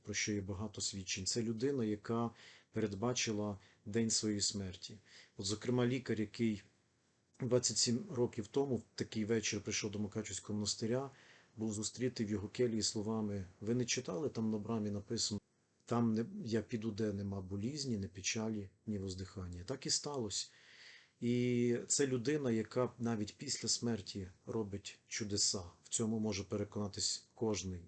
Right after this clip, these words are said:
із вас. Це людина, ми віримо, яка скоро стане однією із святих нашого краю. Він є вже у Бога святий, але потрібен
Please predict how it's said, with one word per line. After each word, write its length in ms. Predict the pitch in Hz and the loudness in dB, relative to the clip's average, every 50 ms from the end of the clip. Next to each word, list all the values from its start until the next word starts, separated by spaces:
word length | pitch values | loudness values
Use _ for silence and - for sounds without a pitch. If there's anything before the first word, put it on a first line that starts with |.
| _ | _
із 160 | - 101 90 90 | -6 -4 -4 -4
вас. 340 | 87 90 87 85 - - | -4 -6 -4 -4 -4 -4
Це 200 | - - - 135 | 0 0 0 2
людина, 420 | 127 123 131 120 143 151 135 120 110 | 2 0 0 2 2 4 4 4 4
ми 160 | 110 110 107 | 4 2 2
віримо, 500 | 104 131 139 127 120 107 101 95 92 92 - - - - - - - - _ _ _ | 2 0 2 2 2 2 2 0 -4 -8 -12 -20 -20 -20 -20 -20 -20 -20 _ _ _
яка 260 | - 110 - - 113 | -8 -4 0 0 4
скоро 420 | 101 - - - 143 139 131 120 101 | 4 2 4 6 4 6 6 6 4
стане 520 | - - - 113 110 107 104 104 98 95 - - _ _ _ _ _ _ - | 2 2 2 0 0 2 0 0 -2 -4 -8 -14 _ _ _ _ _ _ -6
однією 680 | 113 104 98 107 110 104 101 110 131 139 131 110 110 - - | -6 -4 0 0 0 0 2 0 0 0 0 -2 -2 -2 -2
із 180 | 131 107 - | 2 2 4
святих 680 | - - - 98 95 92 - - 127 135 143 - - - _ _ _ _ | 4 4 2 0 -4 -6 -4 -4 -4 -4 -4 -6 -12 -20 _ _ _ _
нашого 520 | 107 104 104 98 - - 101 87 92 92 | -2 -2 -2 -2 -2 -4 -4 -4 -6 -10
краю. 420 | 90 - - 101 95 90 90 92 101 | -10 -6 -4 -4 -2 -2 -4 -4 -4
Він 160 | 127 165 170 | -2 -2 -2
є 180 | 160 185 175 139 | 2 2 4 4
вже 180 | 120 101 104 | 4 4 2
у 40 | 107 | 2
Бога 260 | 95 98 101 90 92 | 2 0 -2 -2 0
святий, 460 | 92 - - 98 - - 147 143 135 - | -2 -2 -2 -2 -4 -4 -4 -4 -4 -4
але 160 | 117 104 101 | -4 -4 -4
потрібен 540 | 98 - 107 - - 120 110 101 101 101 95 | -4 -6 -10 -6 -6 -6 -2 -2 -2 -4 -4